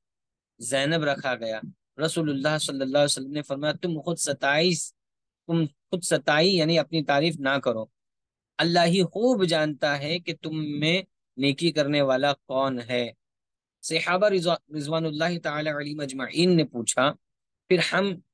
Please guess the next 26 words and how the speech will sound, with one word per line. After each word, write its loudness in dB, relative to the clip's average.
इसका 0
क्या 2
नाम 4
रखें?" 0
आपने -6
फरमाया, 2
"इसका 0
नाम 4
ज़ैनब 2
रखो।" -6
सुभान -4
अल्लाह, -4
यानी 2
हुजूर 2
ने 0
ऐसे 2
नाम 0
जो 0
बड़ाई 2
वाले 2
नाम -2
हैं, -6
उन -2
नामों 2
से 2
भी -2